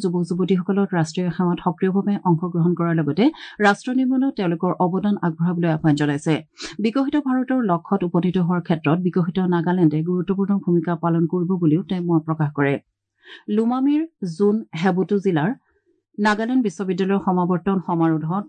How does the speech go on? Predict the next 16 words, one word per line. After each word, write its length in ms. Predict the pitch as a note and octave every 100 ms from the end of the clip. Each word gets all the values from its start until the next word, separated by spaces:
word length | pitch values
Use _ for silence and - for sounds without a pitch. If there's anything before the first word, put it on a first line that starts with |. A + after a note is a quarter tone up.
| -
ভাষ-, 260 | E3+ E3 - F#3
ভাষণ 240 | E3+ F#3 F3
প্ৰদান 200 | E3 E3+ E3
কৰি 120 | F3 E3+
উপ 80 | F3 E3+
ৰাষ্ট্ৰপতিগৰাকীয়ে 800 | - F#3 F3 F#3 F#3+ E3 D3+ G3+ - F3
ব্যাপক 280 | F3+ F3+ G#3+ G#3
বৈচিত্ৰ্য 400 | F3+ E3 E3+ F#3 -
স্বত্বেও 320 | E3 D3+ F#3+ B3+ - - G3+
একতাই 360 | G#3 A#3+ C4 C4 G3+
ভাৰতৰ 340 | F3+ E3+ F#3 E3
সৰ্বোত্তম 420 | E3+ E3+ E3+ G3 -
শক্তি 220 | F3+ - F#3+
বুলি 160 | F#3+ G3
সজোৰে 380 | - F3 F#3 F#3
উল্লেখ 160 | D3